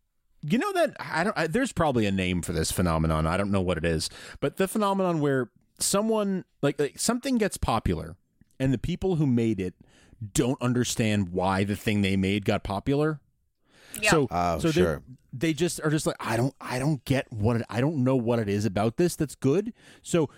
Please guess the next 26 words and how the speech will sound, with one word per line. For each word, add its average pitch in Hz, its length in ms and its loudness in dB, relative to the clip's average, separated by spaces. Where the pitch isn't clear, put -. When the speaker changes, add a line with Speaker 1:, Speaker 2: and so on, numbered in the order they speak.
Speaker 1:
just 185 220 -2
make 202 260 2
something 208 440 0
that 151 180 0
seems 208 640 0
the 147 100 -4
same 185 460 0
to 131 120 -2
you 87 420 -2
as 139 160 2
a 143 60 -2
person 160 320 0
who 156 100 2
doesn't 147 280 0
understand 131 420 0
why 123 240 2
it 110 240 -2
got 120 140 0
popular. 107 320 -2
Just, 120 180 -2
just 135 160 -4
try 175 320 0
to 175 80 -6
do 156 260 0
it 131 60 0
again." 98 440 -6